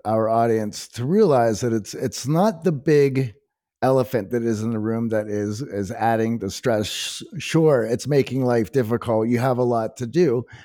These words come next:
but it is all the little things that are compounding on the day. And, and the other thing that you said that I find interesting is that you had lost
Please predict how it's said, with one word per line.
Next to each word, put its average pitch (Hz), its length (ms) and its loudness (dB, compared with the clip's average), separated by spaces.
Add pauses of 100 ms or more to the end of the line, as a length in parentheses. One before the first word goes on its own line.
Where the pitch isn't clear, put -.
(260)
but 135 120 0
it 131 80 4
is 120 180 0
all 156 320 2
the 151 140 2
little 135 320 2
things 101 380 -6
that 120 120 -2
are 104 140 -2
compounding 107 880 -2
on 110 180 -6
the 107 80 -8
day. 143 300 0
And, 131 240 -2 (300)
and 147 340 -6
the 151 100 0
other 151 220 2
thing 143 160 -2
that 135 80 -2
you 123 100 -2
said 120 300 -2
that 120 80 -2
I 110 100 0 (240)
find 131 300 -6
interesting 131 600 -2
is 113 280 -6 (760)
that 160 140 4
you 175 180 6
had 151 120 4
lost 185 540 2